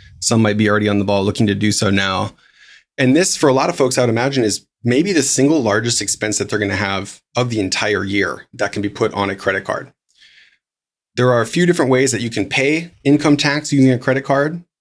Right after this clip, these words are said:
In fact, three popular websites, so much so that they're actually on the I R S official website as being options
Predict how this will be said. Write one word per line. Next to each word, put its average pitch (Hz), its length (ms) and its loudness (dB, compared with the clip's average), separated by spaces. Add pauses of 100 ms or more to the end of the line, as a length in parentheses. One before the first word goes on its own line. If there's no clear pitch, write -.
(180)
In - 60 -10
fact, 104 220 -4
three 131 500 2 (460)
popular 131 380 2
websites, 123 580 0
so - 120 0
much 131 160 2
so 127 180 4
that 107 180 -2
they're 107 160 2
actually 107 260 -2
on 107 220 0
the 101 100 0
I 101 160 0
R 101 80 0
S 98 160 -2
official 107 300 -4
website 104 360 -2
as 98 180 -4
being 98 440 -2 (380)
options 131 580 0